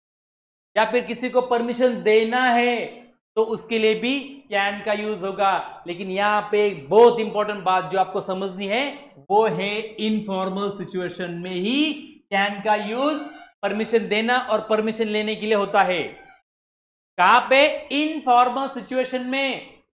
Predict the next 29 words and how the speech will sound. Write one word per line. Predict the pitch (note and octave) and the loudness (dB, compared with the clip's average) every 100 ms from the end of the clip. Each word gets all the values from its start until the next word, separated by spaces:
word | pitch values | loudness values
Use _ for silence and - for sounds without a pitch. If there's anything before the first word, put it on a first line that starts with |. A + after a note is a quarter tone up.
| _ _ A3+ | _ _ -4
ए, | A3+ | 0
अभी | A3 C#4 | -2 2
आपको, | C#4 C#4 C#4 C4 - - | 2 2 2 -2 -4 -8
आपको | - - C4 | -10 -4 -2
दिमाग | A#3+ C4 B3+ | 0 -2 -2
में | C4 | -2
एक | C4 | -2
question | B3+ C4+ C4 | -6 -4 -2
आया | C4 | 0
होगा | B3 B3+ C4+ A#3+ - - | 2 2 0 -2 -8 -4
कि | |
ये | C4 | -2
informal | C4+ - C4+ D4+ C4 B3+ B3+ C4 | -2 -2 0 2 2 0 0 -4
situation | C4 A3+ A#3 A3+ | -8 -10 -8 -8
होता | A3 A3 | -4 -2
क्या | G3+ F#3+ | 0 0
है? | E3+ D3 A2+ - - _ | 0 -2 -8 -12 -20 _
देखो, | G#3 C#4 | -2 0
situation | C#4 - G3 C4 C4 A3+ | 0 -4 -4 -2 -2 4
दो | A#3 B3 | 4 4
प्रकार | B3+ A#3+ A#3 | 2 4 2
के | A#3+ | 4
होते | A3 E3+ G3+ | 2 2 -2
हैं, | D3+ - - - | -2 -8 -14 -4
एक | A#3 A3 | -2 -2
होता | G#3+ G3 | -2 -2
है | |
formal | - F#3+ G3 A#3+ C4+ | 0 2 2 2 -4
situation | A3 B3+ C#4 B3 C#4 A#3+ | -8 -6 -6 -2 -4 -4